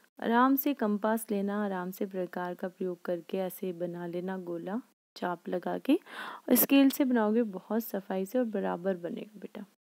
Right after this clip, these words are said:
चलिए अगला देखते हैं। अवतल दर्पण की फोकस दूरी ज्ञात करने के लिए क्रियाकलाप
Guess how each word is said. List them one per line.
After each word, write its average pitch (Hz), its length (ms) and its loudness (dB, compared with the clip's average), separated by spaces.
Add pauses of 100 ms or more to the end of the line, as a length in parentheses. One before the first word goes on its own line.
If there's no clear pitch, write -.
(840)
चलिए 185 400 -8 (180)
अगला 190 300 -6
देखते 185 360 -4
हैं। 277 180 2 (960)
अवतल 247 380 8
दर्पण 262 380 10
की 294 100 10
फोकस 240 520 8
दूरी 226 300 8
ज्ञात 190 380 8
करने 190 300 6
के 202 140 2
लिए 247 240 12
क्रियाकलाप 202 840 4